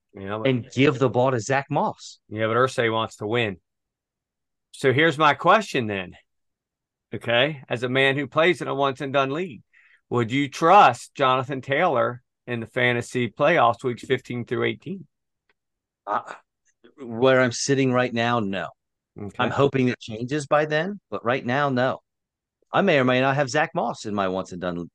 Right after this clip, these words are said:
Speaker 2: lineup right now.
Speaker 1: Oh, I thought you already played him.
Speaker 2: I don't know.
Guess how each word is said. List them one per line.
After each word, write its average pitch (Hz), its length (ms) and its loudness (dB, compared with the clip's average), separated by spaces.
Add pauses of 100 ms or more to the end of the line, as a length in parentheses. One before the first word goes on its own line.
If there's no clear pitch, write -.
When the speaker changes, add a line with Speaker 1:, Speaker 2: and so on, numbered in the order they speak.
Speaker 2:
lineup 82 340 -10
right 92 260 -6
now. 80 200 -10 (720)
Speaker 1:
Oh, 123 100 4
I 120 140 6
thought 123 160 2
you 113 120 0
already 113 200 0
played 113 300 -6
him. 95 180 -12 (600)
Speaker 2:
I 101 100 -4
don't - 160 -12
know. - 220 -16